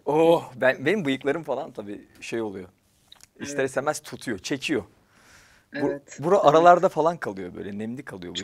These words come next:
Speaker 1: bıyıkların arası.
Speaker 2: çok zor şeyler. İnan-
Speaker 1: Evet, gerçekten erkek olmak çok zor.
Speaker 2: <laughs>
Speaker 1: Ee,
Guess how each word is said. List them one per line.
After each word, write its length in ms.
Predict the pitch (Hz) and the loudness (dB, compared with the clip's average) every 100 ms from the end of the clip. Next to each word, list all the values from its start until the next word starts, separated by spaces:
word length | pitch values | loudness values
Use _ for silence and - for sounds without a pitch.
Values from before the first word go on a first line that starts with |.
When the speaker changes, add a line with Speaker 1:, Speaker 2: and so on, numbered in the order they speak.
| 170 | 4
Speaker 1:
bıyıkların 120 | 90 | 2
arası. 160 | 90 92 | -12 2
Speaker 2:
çok 180 | 170 - | 2 6
zor 200 | 156 151 | 4 4
şeyler. 600 | - 147 143 143 147 - _ - | 2 2 2 -2 -6 -14 _ -12
İnan- 180 | - 151 123 | -6 4 4
Speaker 1:
Evet, 300 | 117 104 - | 4 0 0
gerçekten 400 | 135 147 151 - 135 | 2 2 4 4 6
erkek 360 | 135 156 139 | 6 4 2
olmak 340 | 139 135 151 - | 0 2 0 0
çok 260 | 135 - | -4 -4
zor. 280 | - 113 113 110 | -2 0 0 -2
Speaker 2:
<laughs> 60 | - 214 - - | -8 -10 -12 -6
Speaker 1:
Ee, 200 | 233 226 | 0 0